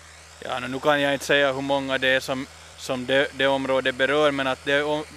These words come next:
är på det viset begränsat det, till det området, för det är det område som det finns vattenledning på nu för tillfället. Kommunal vattenledning. Nå, man skulle få hoppas nu att det skulle ta fart och att man skulle få något, något nu, att man skulle veta att,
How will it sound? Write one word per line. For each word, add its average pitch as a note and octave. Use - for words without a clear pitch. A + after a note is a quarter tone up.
är D3
på C#3+
det D3+
viset D#3
begränsat D3
det, D3
till C#3
det D#3
området, D3
för C#3+
det D3
är D3
det D3
område C#3
som C3
det B2+
finns C3
vattenledning A#2+
på A#2
nu B2+
för B2+
tillfället. B2
Kommunal C3
vattenledning. A#2
Nå, F#3
man G3
skulle D#3+
få C3+
hoppas F3+
nu G3+
att F3
det F#3
skulle F#3
ta F#3+
fart G#3
och F3+
att E3+
man E3+
skulle -
få F#3+
något, F3
något E3+
nu, F3
att E3+
man D#3+
skulle D#3+
veta F3
att, D3